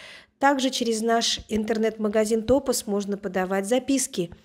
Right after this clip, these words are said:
на божественную литургию, к гробу Господню и в, к гробнице Богородицы, и в Вифлеем.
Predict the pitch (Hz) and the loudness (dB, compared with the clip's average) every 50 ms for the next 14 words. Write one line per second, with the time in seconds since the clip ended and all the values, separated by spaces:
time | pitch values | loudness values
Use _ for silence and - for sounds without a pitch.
0 | _ _ _ - 196 185 180 196 202 202 214 214 214 214 220 220 220 214 226 220 | _ _ _ -4 -4 0 0 0 2 2 2 0 0 0 0 0 0 0 0 -2
1 | 226 226 233 208 220 214 196 175 165 - 190 185 220 233 233 220 240 220 247 247 | -4 -4 -2 0 0 2 2 2 2 0 -2 0 2 2 2 2 2 2 2 2
2 | 247 - - - 226 196 175 175 175 165 - - - - - - _ _ - 233 | 2 0 0 0 2 2 2 0 -2 -6 -8 -10 -14 -20 -20 -20 _ _ -2 0
3 | 240 254 247 247 233 233 233 240 - - 220 226 240 247 233 240 254 254 254 - | 0 0 0 0 0 0 0 0 -2 -2 2 4 4 4 4 2 0 0 0 -2
4 | 254 214 233 220 233 240 233 233 220 196 175 170 - - 208 214 220 214 254 214 | 0 0 0 2 2 4 4 4 4 4 2 -2 -4 -2 -2 0 0 0 -2 -2
5 | - 254 247 254 240 226 226 214 180 180 175 | -2 -2 0 0 2 4 4 4 4 2 -2